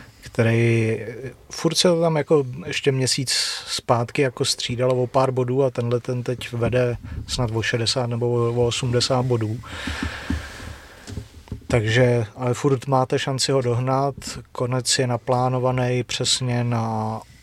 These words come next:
Oktagon čtyřicet čtyři, který se koná sedmnáctého šestý, takže ještě tři týdny, tři týdny soutěžení. Teď konc jsou vypsaný dva turnaje, U F C a K S W. Eh, děkujeme každopádně,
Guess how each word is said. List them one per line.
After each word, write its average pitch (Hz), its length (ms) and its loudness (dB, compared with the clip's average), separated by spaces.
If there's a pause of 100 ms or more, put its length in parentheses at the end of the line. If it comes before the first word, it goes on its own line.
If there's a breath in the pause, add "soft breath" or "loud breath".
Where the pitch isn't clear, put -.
Oktagon 123 720 0
čtyřicet 120 580 0
čtyři, 123 760 2 (100)
který 110 320 -6
se - 140 -4
koná 110 240 -2
sedmnáctého 113 640 0
šestý, 120 720 0
takže 107 440 2 (420 loud breath)
ještě - 220 -2
tři 107 280 2
týdny, 107 520 4 (580 loud breath)
tři - 220 2
týdny 113 380 2
soutěžení. 113 800 -2
Teď 107 220 -6
konc 113 240 0 (360)
jsou 117 260 0
vypsaný 113 500 0
dva 110 160 -2
turnaje, 113 560 0
U 113 100 0
F 110 140 0
C 110 300 0
a 107 320 -4
K 104 240 0
S 110 140 0
W. 110 280 6 (1500 loud breath)
Eh, 110 280 2
děkujeme 131 500 6
každopádně, 120 880 2